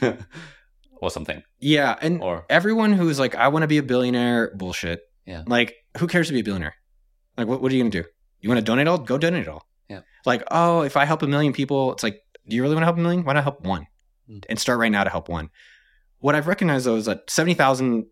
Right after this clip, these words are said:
Speaker 2: today, people who make a hundred thousand, I feel are, are poor.
Speaker 1: Mm.
Speaker 2: And I don't mean to insult poor people or rich people or anything like that, but I find it just hard to live, even as a millionaire. I'm like, "How do people live?" I, I don't know how it is in London. It's super expensive in America.
Speaker 1: Mm.
Speaker 2: Uh, and so the only way you can actually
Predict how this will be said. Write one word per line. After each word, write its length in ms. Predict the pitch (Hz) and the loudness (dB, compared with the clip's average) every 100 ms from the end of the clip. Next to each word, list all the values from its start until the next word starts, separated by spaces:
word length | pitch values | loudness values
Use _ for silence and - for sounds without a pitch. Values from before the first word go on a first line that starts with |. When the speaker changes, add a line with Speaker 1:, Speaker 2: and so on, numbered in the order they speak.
| _ _ | _ _
Speaker 2:
today, 300 | - 147 165 | -2 2 2
people 240 | 202 185 165 | 0 -2 0
who 40 | 151 | 0
make 120 | 127 | 0
a 40 | |
hundred 220 | 123 117 | -2 -2
thousand, 320 | - 95 127 135 | 0 0 0 0
I 120 | 110 | -2
feel 240 | 131 117 | -2 -2
are, 180 | 101 85 _ - | -2 -4 _ -8
are 100 | 95 | -8
poor. 460 | 82 - 90 - - 104 | -8 -8 -6 -6 -12 -12
Speaker 1:
Mm. 100 | 90 | 0
Speaker 2:
And 100 | 139 | 2
I 20 | |
don't 120 | 170 180 | 4 4
mean 200 | 165 151 | 2 2
to 80 | |
insult 300 | 127 - 117 | 0 0 -2
poor 120 | - - | -2 -2
people 240 | 135 131 120 | 0 0 0
or 60 | 92 | 2
rich 160 | 120 - | -2 0
people 120 | 127 | 0
or 40 | |
anything 140 | 117 117 | 0 -2
like 140 | 104 | 0
that, 140 | 127 | 0
but 160 | 113 - - - - | -2 -8 -18 -10 -2
I 80 | 160 | 2
find 180 | 277 311 | 2 2
it 60 | |
just 140 | 123 - | 0 0
hard 160 | 147 | 2
to 40 | 127 | 2
live, 300 | 95 185 107 | 2 2 2
even 160 | 143 | 2
as 100 | 151 | 2
a 40 | 127 | 2
millionaire. 640 | 104 135 202 87 82 82 _ - | 2 4 2 0 -4 -10 _ -4
I'm 200 | 95 120 | 0 2
like, 200 | 131 - - _ | 2 0 -10 _
"How 120 | - - | -2 0
do 60 | |
people 260 | 208 175 104 | 0 -2 0
live?" 260 | 110 226 - - _ _ _ _ _ _ _ _ | 0 0 -2 -14 _ _ _ _ _ _ _ _
I, 140 | - 120 - | -4 -4 -2
I 80 | 131 | -2
don't 80 | 147 | 2
know 60 | |
how 100 | 139 | 2
it 60 | 131 | 2
is 100 | 123 | 0
in 100 | 98 | 0
London. 300 | 120 175 98 | 2 0 0
It's 140 | 110 | -2
super 240 | - 240 - | 0 0 0
expensive 360 | - 104 95 | -2 -4 -6
in 60 | 78 | -8
America. 300 | 73 73 - - | -8 -8 -10 -14
Speaker 1:
Mm. 100 | 107 90 _ _ | -18 -18 _ _
Speaker 2:
Uh, 220 | - 87 - - | -6 -6 -6 -4
and 120 | 127 131 | -2 2
so 120 | 160 | 2
the 80 | 151 | 2
only 160 | 160 | 2
way 120 | 165 156 | 2 2
you 100 | 139 | 0
can 100 | 139 | -2
actually 360 | 160 131 104 | -2 -2 -6